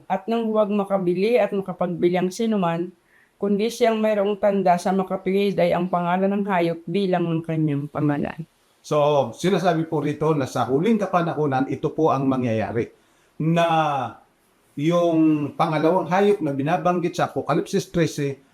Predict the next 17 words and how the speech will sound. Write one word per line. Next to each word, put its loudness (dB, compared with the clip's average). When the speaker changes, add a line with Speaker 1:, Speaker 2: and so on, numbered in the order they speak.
Speaker 2:
ay 0
gagawa 0
ng -2
isang -2
larawan 0
nung 2
naunang 0
hayop. -2
Magbibigay -2
ng 0
tanda -4
nung 2
naunang -2
hayop. 2
Na 2
anupat 2
ang -2